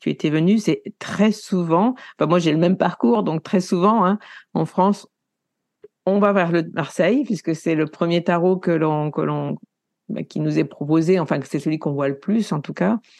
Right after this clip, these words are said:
Aujourd'hui, ça change un petit peu. Peut-être qu'on commencerait aujourd'hui, peut-être qu'on aurait,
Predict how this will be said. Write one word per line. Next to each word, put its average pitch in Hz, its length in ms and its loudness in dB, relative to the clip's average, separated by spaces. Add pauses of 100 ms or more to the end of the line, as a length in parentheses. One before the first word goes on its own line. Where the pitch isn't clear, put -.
(240)
Aujourd'hui, 180 320 4
ça 214 160 0
change 180 260 2
un 170 100 2
petit 165 180 -2
peu. 143 240 -4 (160)
Peut-être 160 240 -6
qu'on 151 280 0
commencerait 156 420 0
aujourd'hui, 170 380 2
peut-être 185 220 -2
qu'on 156 220 -2
aurait, 170 320 2